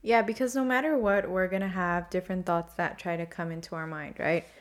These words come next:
Regardless of what we're doing, um, what situation we may be coming across or, or anything like that,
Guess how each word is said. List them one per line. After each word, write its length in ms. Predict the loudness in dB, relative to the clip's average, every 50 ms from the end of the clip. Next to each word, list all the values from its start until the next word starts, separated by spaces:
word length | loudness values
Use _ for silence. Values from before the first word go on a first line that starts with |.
| -20 -20 -20 -6 _
Regardless 640 | 2 4 6 8 10 10 10 8 8 6 4 6 4
of 220 | 4 4 4 4
what 120 | 2 2 2
we're 140 | 2 0
doing, 640 | 0 2 0 2 2 2 0 0 0 -2 -2 -2 -2 -2
um, 380 | -2 -2 -2 -4 -6 -8 -10 -10 -4
what 260 | 0 2 2 2 2
situation 640 | 0 -8 -6 -2 0 2 2 2 0 -2 -4 -6
we 160 | -4 -6 -6 -6
may 160 | -4 -4 -4
be 260 | -4 -4 -4 -4 -6
coming 320 | -6 -6 -4 -4 -4 -2
across 520 | -4 -4 -4 -2 -2 0 0 -2 -2 -4 -4
or, 120 | -4 -4 -4
or 120 | -4 -4
anything 420 | -2 -2 -4 -4 -6 -6 -6 -4
like 240 | -4 -2 -4 -4 -2 -2
that, 260 | 0 0 0 -2